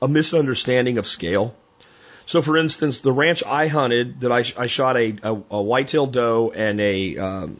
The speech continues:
a feral hog on this year, is a pay-to-hunt private ranch, and it's surrounded by high fence. Animals in there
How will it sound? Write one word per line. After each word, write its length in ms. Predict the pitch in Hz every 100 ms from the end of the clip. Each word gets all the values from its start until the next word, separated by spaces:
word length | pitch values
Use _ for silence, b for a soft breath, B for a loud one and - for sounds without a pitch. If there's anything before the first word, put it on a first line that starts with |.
| -
a 160 | 64 92
feral 300 | 135 135 117
hog 300 | 123 143 139
on 240 | 104 104
this 220 | 110 -
year, 480 | 101 135 147 104 98 B B B B -
is 340 | 147 147 135
a 400 | 127 120 120 120 110 -
pay-to-hunt 640 | - 127 143 127 113 135 - _ _ _ _ _ _ -
private 320 | - 98 156
ranch, 480 | 151 123 165 - - b b b b
and 140 | 143 180
it's 100 | -
surrounded 400 | 127 131 147 143
by 360 | 135 139 135 - _ _ _ _ _ _ _ _ _ -
high 180 | 135
fence. 460 | 156 151 196 - - _ b b -
Animals 360 | 139 156 131
in 160 | 151 170
there 260 | 135 135